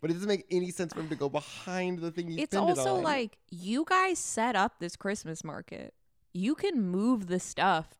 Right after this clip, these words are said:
Speaker 2: to
Speaker 1: Also,
Speaker 2: make it easier to film.
Speaker 1: she doesn't have to be behind it.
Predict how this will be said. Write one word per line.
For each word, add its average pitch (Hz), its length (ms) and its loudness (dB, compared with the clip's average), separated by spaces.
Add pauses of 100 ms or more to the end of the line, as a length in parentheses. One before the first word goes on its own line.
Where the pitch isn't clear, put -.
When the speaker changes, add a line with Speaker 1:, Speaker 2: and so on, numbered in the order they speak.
Speaker 2:
to 240 100 2
Speaker 1:
Also, 180 120 2
Speaker 2:
make 208 160 0
it 208 140 -4
easier 202 340 0
to 170 120 -2
film. 226 640 0
Speaker 1:
she - 420 -2
doesn't 226 220 4
have 208 160 2
to 208 80 -8
be 226 120 -4
behind 233 420 2
it. 135 220 -4